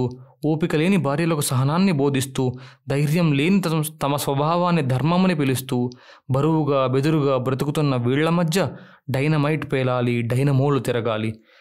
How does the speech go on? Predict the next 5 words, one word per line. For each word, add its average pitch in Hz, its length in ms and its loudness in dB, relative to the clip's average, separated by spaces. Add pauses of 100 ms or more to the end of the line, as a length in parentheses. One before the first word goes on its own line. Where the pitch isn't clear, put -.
(160)
కాలరాత్రి 160 640 -2
కంకాలాలు 160 580 0
చెప్పిన 151 300 -2
రహస్యం 143 500 0
తెలియాలి, 127 520 0